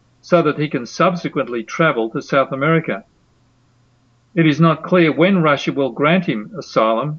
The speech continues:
to allow him to later travel to South America. In any case,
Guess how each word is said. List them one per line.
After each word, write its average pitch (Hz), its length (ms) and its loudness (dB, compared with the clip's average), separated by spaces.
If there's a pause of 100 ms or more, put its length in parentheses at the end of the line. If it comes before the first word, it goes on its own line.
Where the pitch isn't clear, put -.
to 131 140 -2
allow 131 240 2
him 127 160 -8
to 139 120 -6
later 127 320 0
travel 117 640 -2
to 127 80 -6
South 120 300 -2
America. 135 480 0 (1400)
In 156 140 2
any 185 180 4
case, 139 420 0